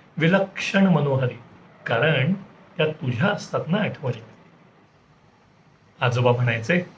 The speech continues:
"ज्याला भविष्यकाळ नाही, तो भूतकाळात जास्त रमतो."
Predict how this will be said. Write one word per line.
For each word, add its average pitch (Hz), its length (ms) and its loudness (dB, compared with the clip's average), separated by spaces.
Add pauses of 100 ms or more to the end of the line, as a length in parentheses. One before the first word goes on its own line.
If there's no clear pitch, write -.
(480)
"ज्याला 165 180 4
भविष्यकाळ 190 680 0
नाही, 170 400 2 (240)
तो 214 80 4
भूतकाळात 202 500 4
जास्त 175 360 0
रमतो." 143 520 0